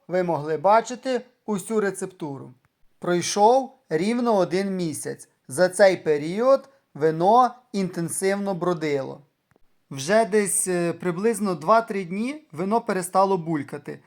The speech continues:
Пора знімати кришку з водяним затвором і пробувати, яке ж воно на смак. Вино перестало бродити. Ось подивіться, скільки осаду залишилося на дні банці.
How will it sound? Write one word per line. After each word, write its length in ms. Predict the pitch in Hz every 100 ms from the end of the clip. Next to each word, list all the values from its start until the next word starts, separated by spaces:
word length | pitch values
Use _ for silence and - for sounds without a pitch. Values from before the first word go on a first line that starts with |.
| _ _
Пора 300 | - 202 214
знімати 540 | 180 196 196 196 180 170
кришку 480 | 165 175 156 - 175
з 60 |
водяним 440 | 185 185 196 214 202
затвором 680 | 220 220 233 233 262 240 - _ -
і 100 | 185
пробувати, 840 | 196 185 185 208 226 226 254 247 _ -
яке 380 | 151 156 165 156
ж 100 | 147
воно 220 | 170 180
на 120 | 190
смак. 420 | 190 220 214 214 _ _ _ _ _ _ _ _ _ _ _ -
Вино 460 | 147 151 151 151 175
перестало 680 | 185 160 143 - 147 151
бродити. 800 | 151 151 151 135 120 117 - 135 143 _ _ _ _ _ _ _ -
Ось 260 | 170 160
подивіться, 580 | - 151 147 156 156 151
скільки 460 | - 165 160 151 151
осаду 600 | 156 143 139 156 143 156
залишилося 720 | 165 165 165 - 170 170 175
на 140 | 175
дні 180 | 170 180
банці. 640 | 180 170 175 185 - 214